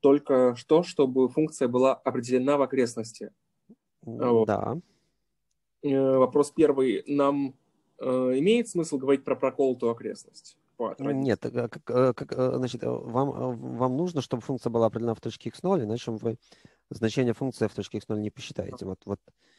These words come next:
Speaker 2: а, значит, у вас f от икс ноль входит в формулу.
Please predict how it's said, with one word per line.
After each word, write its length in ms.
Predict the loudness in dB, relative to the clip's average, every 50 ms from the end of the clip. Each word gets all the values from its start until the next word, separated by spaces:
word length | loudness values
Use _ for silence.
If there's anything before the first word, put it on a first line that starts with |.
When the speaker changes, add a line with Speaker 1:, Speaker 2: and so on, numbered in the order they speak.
| _ _ _ _ _ _ _ _ _ _
Speaker 2:
а, 240 | -4 -2 -2 -4 -4 -6
значит, 760 | -8 -6 -6 -8 -8 -8 -10 -10 -10 -12 -14 -16 -16 -20 _ -20 -20 -10
у 100 | -6 -2
вас 260 | 0 0 0 -2 -6 -2
f 180 | -2 0 0 0
от 100 | 0 -2
икс 120 | -4 -4 -2
ноль 140 | -2 -2 -2
входит 300 | 0 0 0 0 0 -2
в 20 | -6
формулу. 580 | -14 -12 -6 -4 -4 -4 -4 -8 -10 -10 -16